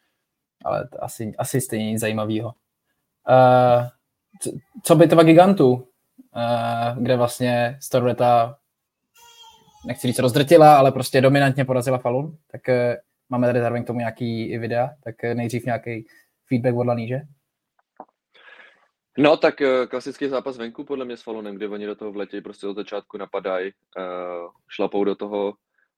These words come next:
Speaker 2: a není to vůbec jednoduchý ten začátek ustát. Ehm, my jsme se na to fakt dobře připravili a hrozili jsme z breaku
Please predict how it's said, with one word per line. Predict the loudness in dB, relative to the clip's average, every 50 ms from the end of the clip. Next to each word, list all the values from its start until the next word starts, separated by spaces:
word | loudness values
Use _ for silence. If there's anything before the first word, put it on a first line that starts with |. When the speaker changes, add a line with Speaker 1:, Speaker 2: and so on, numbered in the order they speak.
| _ -6
Speaker 2:
a | -4 -2 0 0 0 -2 -4
není | -6 -6 -8 -8
to | -8 -8
vůbec | -6 -6 -6 -6 -6
jednoduchý | -6 -6 -6 -8 -8 -8 -8
ten | -8 -6 -6
začátek | -4 -4 -4 -6 -6 -6 -10
ustát. | -12 -10 -6 -4 -2 -2 -4 -6 _ -18 -16 -12
Ehm, | -10 -10 -8 -10 -10 -12 -16 -14 -12
my | -12 -8
jsme | -8 -6
se | -2 -2
na | -2 -2
to | -2 -2
fakt | -2 -2 -2
dobře | -2 -2 -4 -6
připravili | -8 -8 -6 -4 -2 0 0 0 0 0 -2 _ _ _ _ _ _ _ _ _ 0
a | 2 4 4 4 4 2 0 -2 -4 -6 -8 -10 -12 -14
hrozili | -12 -10 -10 -8 -10 -10
jsme | -10 -12
z | -12
breaku | -10 -10 -10 -10 -12 -12 -14 -14 -14